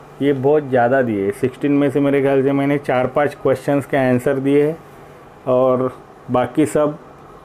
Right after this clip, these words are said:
आपको देने के लिए लगा है। तो दोस्तों, ये जो questions है, ये इस type में आते हैं, एमसीक्यू में आते हैं, एमएसक्यू में आते हैं।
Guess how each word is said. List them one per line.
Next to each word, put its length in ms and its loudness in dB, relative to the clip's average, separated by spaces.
आपको 500 0
देने 260 2
के 100 0
लिए 140 2
लगा 220 -4
है। 140 -12
तो 100 -2
दोस्तों, 460 0
ये 160 4
जो 140 4
questions 480 0
है, 360 0
ये 240 4
इस 240 0
type 260 2
में 100 2
आते 320 2
हैं, 100 -4
एमसीक्यू 520 2
में 100 2
आते 260 0
हैं, 160 -2
एमएसक्यू 500 2
में 140 4
आते 240 0
हैं। 160 -2